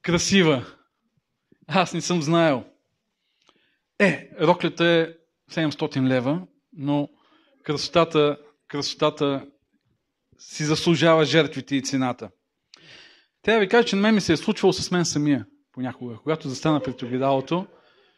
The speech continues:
и си сложа хубави дрехи и си казвам: „А, кой е този очарователен млад мъж?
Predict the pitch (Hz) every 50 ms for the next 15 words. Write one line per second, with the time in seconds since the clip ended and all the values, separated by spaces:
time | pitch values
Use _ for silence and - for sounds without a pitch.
0 | _ _ _ - 147 - - 156 - - 185 185 170 175 175 - 180 170 170 160
1 | 156 143 139 147 156 139 - - 165 180 208 220 202 _ _ _ _ _ _ -
2 | - _ _ _ _ _ - - - - - 180 160 - - - _ _ - -
3 | - - - - - - - - - _ _ _ _ _ _ _ _ _ _ _
4 | _ _ _ _ _ _ _ _ _ _ _ _ - - 185 190 185 185 - 185
5 | 185 175 165 185 185 185 180 175 170 170 - _ _ _ - 156 147 - 175 165
6 | 160 156 175 170 170 180 160 160 156 156 156 160 160 156 160 160 156 160 156 143
7 | - - - - - -